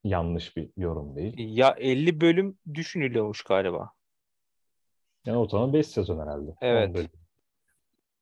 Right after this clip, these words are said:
Speaker 2: Beş sezon kadar olması planlanıyormuş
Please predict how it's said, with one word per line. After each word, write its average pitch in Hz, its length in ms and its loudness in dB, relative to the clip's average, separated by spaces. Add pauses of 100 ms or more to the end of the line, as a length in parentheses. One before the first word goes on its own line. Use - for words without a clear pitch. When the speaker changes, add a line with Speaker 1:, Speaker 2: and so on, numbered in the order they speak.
(480)
Speaker 2:
Beş 123 160 2
sezon 110 360 -2
kadar 107 320 4
olması 104 400 -2
planlanıyormuş 104 920 -4